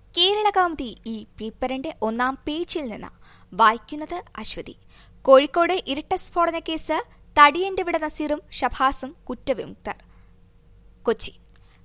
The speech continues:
കോഴിക്കോട് ഇരട്ട സ്ഫോടന കേസിൽ ഒന്നാം പ്രതി കണ്ണൂർ തയ്യിൽ സ്വദേശി തടിയന്റെ വിട നസീർ, നാലാം പ്രതി കണ്ണൂർ വളപ്പ് സ്വദേശി തയ്യിൽ ഷഫാസ് എന്നിവരെ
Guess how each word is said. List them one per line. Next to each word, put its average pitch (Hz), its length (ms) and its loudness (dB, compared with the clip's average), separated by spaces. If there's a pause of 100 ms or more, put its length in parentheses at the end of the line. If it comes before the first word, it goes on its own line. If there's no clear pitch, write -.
(100)
കോഴിക്കോട് 403 560 6
ഇരട്ട 311 260 -2
സ്ഫോടന 349 360 2
കേസിൽ 320 420 -6
ഒന്നാം 311 340 0
പ്രതി 302 200 -6
കണ്ണൂർ 311 400 0
തയ്യിൽ 285 340 -2
സ്വദേശി 269 400 -6
തടിയന്റെ 302 460 -2
വിട 269 160 -2
നസീർ, 240 340 -8 (340)
നാലാം 262 380 6
പ്രതി 349 220 -6
കണ്ണൂർ 294 300 0
വളപ്പ് 262 300 0
സ്വദേശി 285 380 -6
തയ്യിൽ 254 300 -2
ഷഫാസ് 247 540 -2
എന്നിവരെ 233 280 -4